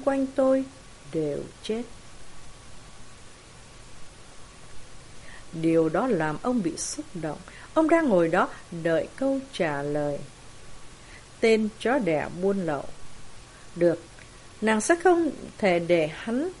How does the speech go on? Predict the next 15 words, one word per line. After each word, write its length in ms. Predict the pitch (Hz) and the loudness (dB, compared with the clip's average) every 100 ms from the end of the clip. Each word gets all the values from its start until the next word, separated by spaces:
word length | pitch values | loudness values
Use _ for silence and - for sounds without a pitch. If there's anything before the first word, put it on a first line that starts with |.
| - | -8
thỏa 280 | 170 147 - | -4 -4 -4
mãn. 380 | 147 156 - 302 - - - - | -4 -4 -4 -8 -10 -18 -18 0
Cuộc 180 | 233 208 | 2 8
đời 220 | 202 196 | 10 12
nàng 260 | 196 196 | 10 4
không 240 | 196 320 320 - | 4 4 4 4
phải 220 | 196 175 | 6 8
là 220 | 180 180 165 160 160 | 6 4 2 -4 0
để 240 | 165 147 135 151 | 2 2 0 -2
nó 240 | 165 277 | 0 0
buôn 420 | 220 202 214 214 | 2 2 2 2
bán. 300 | 190 190 247 320 - - - - - - - | 2 0 -2 -8 -16 -20 -20 -20 -20 -18 -2
Ta 300 | 208 202 202 - - | 2 2 -2 -8 -8
thù 180 | 151 143 - | -6 -6 -8
hắn. 240 | 143 165 | -10 -8